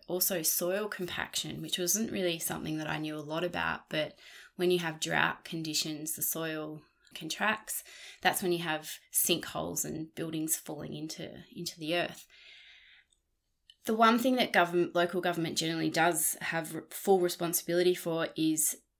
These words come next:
approving planning applications and zoning and deciding, well, what goes where within their own local government area. So knowing now what we do know about levels of risk,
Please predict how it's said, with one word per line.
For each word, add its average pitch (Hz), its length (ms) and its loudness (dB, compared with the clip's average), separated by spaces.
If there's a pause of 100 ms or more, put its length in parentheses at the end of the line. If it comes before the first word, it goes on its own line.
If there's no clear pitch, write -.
(160)
approving 160 460 -2
planning 160 640 -4
applications - 880 -6
and 156 260 -2
zoning 165 600 0
and 156 220 -4
deciding, 165 680 0
well, 156 120 -6
what 165 280 0
goes 147 340 -2
where 143 340 -2 (180)
within 147 500 -6 (120)
their - 240 0
own 156 300 -4
local - 260 -8
government 151 400 -6
area. 160 460 -4 (760)
So 208 640 6 (800)
knowing 226 540 6
now 175 240 6
what 165 220 0
we 156 100 0
do 202 340 0
know 175 540 -2 (320)
about 165 420 -2
levels 160 440 -2
of 160 240 -10
risk, - 500 0